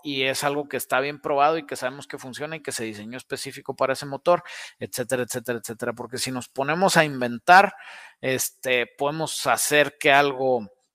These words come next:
no quede tan bien como esperábamos, o la otra es que le empiezas a invertir, invertir, invertir lana y al final no queda como tú esperabas, güey. Entonces,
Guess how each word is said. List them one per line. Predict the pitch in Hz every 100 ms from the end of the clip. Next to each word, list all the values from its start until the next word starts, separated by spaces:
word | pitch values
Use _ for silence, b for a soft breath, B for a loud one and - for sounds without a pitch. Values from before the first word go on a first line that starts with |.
| _
no | 143 147 143
quede | 156 143
tan | 135 131 131
bien | 135
como | 131 127
esperábamos, | - 117 139 175 185 170
o | 123
la | 117 127
otra | 165 - 131
es | -
que | 131
le | 117
empiezas | 113 135 147 156
a |
invertir, | 143 117 - 160
invertir, | 147 127 - 151
invertir | 147 123 - 147
lana | 156 165 170
y |
al | 127
final | - 127 143
no | 151 143
queda | - 143 143
como | 139 127 110
tú | 131
esperabas, | - 143 120 131 123 113
güey. | 113
Entonces, | 110 113 110 127 120